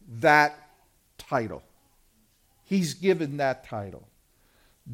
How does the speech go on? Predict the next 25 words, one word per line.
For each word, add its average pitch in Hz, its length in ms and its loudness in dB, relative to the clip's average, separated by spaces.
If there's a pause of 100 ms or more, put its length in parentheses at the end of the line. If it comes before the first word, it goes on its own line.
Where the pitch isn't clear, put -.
designating 143 960 6
him 117 300 -8
as 113 220 -6
the 123 160 -8
Mighty 139 520 -2
One, 92 400 -16 (500)
as 175 240 4
the 175 200 4
Almighty 165 840 6
God. 113 420 -4 (1400)
We 151 120 -4
see 190 400 0
here, 170 500 2 (880)
this 196 240 8
is 190 140 -2
the 185 120 2
same 190 540 0
title 175 500 2
used 170 360 -4
of 147 180 -2
God 170 320 8
in 143 180 -4
Deuteronomy 160 760 2
ten 175 320 -6
seventeen, 160 920 -8